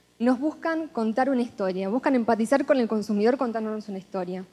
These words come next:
pero no cualquier historia, una historia de idas y vueltas, una historia de amor, una historia real.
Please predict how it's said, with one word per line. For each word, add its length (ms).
pero 160
no 160
cualquier 260
historia, 380
una 140
historia 440
de 240
idas 340
y 60
vueltas, 600
una 180
historia 400
de 60
amor, 300
una 160
historia 340
real. 440